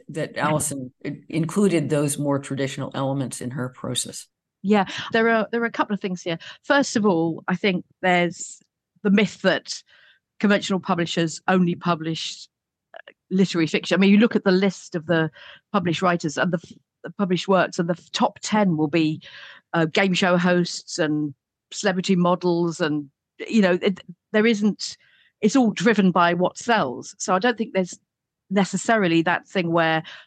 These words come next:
Speaker 2: only the best literary fiction is published by publishers and the rest of it is thrown onto online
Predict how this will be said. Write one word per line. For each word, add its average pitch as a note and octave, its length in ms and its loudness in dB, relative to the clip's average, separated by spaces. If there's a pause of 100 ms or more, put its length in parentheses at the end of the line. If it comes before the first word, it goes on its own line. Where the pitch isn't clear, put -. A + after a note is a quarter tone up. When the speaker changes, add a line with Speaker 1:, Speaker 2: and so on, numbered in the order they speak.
(280)
Speaker 2:
only F#3 240 4
the E3 120 -2
best E3+ 320 -8
literary F3+ 300 -2
fiction - 320 -6
is D#3+ 80 -6
published D#3+ 260 -2
by D#3+ 100 0
publishers E3 520 -4
and D3+ 120 -4
the D#3+ 60 -6
rest E3 240 -4
of D#3+ 80 -6
it D#3+ 160 -4
is D#3 100 -10
thrown E3 280 0
onto D#3 280 0
online D#3 500 -2